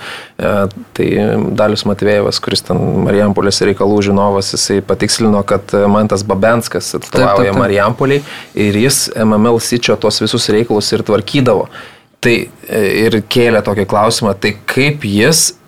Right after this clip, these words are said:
Speaker 1: kelia ranką, kad tavo klubą mestų lauk, realiai tu netenki ten tų uefa solidarumo lėšų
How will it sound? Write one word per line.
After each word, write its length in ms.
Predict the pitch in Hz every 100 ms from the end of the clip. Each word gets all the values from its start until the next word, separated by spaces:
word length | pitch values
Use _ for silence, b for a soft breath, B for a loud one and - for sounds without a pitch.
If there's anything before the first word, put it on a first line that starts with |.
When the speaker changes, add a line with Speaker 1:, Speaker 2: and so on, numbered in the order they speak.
| _ _ -
Speaker 1:
kelia 360 | 120 143 120
ranką, 500 | 101 113 147 165 156
kad 220 | 151 117 -
tavo 260 | 127 127 107
klubą 560 | - 117 135 135 117 -
mestų 480 | 101 107 143 147 113
lauk, 300 | 98 139 151
realiai 260 | 120 107 117
tu 80 | 113
netenki 500 | 104 107 98 120 117
ten 180 | 101
tų 140 | 95 104 98 95 95 95 92 92
uefa 260 | 98 98 104
solidarumo 640 | - 104 98 101 131 151
lėšų 580 | 131 123 127 - 113 110